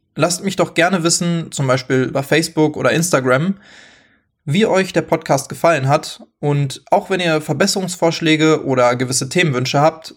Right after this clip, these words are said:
schreibt mir gerne und vielleicht kann ich das ein oder andere ja sogar in einer der nächsten Folgen schon umsetzen. An dieser Stelle muss ich mich aber auch nochmal bei euch allen bedanken.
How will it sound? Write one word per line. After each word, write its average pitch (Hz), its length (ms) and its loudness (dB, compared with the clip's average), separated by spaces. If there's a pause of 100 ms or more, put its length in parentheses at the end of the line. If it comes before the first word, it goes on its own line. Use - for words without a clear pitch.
schreibt - 360 -2
mir 147 80 -4
gerne 156 420 2
und 139 240 -4
vielleicht 147 420 0
kann 170 120 -4
ich 165 80 -6
das 139 200 -4
ein 180 160 2
oder 180 200 2
andere 151 260 0
ja 143 100 4
sogar 139 300 2
in 131 140 -6
einer 147 240 0
der 131 100 2
nächsten 139 320 -2
Folgen 135 340 0
schon 165 200 -6
umsetzen. - 580 -2 (720)
An 147 400 0
dieser 175 220 2
Stelle 180 240 2
muss 165 140 0
ich 165 120 -6
mich 151 160 -2
aber 139 140 4
auch 139 100 2
nochmal 139 360 2
bei 127 140 2
euch 185 240 2
allen 127 140 2
bedanken. 160 640 -2